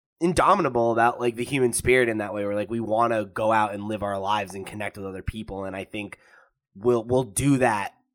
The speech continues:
unless we really, really feel like we can't. Right? And right now, we're being forced to do what we're doing.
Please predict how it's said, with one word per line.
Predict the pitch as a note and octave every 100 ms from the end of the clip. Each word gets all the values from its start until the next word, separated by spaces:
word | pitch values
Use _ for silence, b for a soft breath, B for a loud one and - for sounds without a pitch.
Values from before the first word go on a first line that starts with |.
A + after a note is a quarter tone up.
| _ _ _ -
unless | C3 B2+ B2+
we | A#2
really, | A2 A#2+ C#3 D3+ D3+ C3+
really | B2 C3 C#3+ B2+ A2+
feel | - B2+ C3+ A#2 G#2+
like | G#2 G2+ F#2+ - - _ _ _ _ _
we | G#2 A#2
can't. | - C#3 G#2 C#2 _ _ _ _
Right? | G#2 A#2 B2 -
And | A2+ A2+
right | B2+ C#3 B2
now, | C#3 D3 A#2+ A2 G2+ b -
we're | D3
being | C#3+ A#2
forced | - - A3+ C4+ - - -
to | C#3
do | B2
what | A2+ G2+
we're | G2 G2+
doing. | G#2 G2 G2 G2+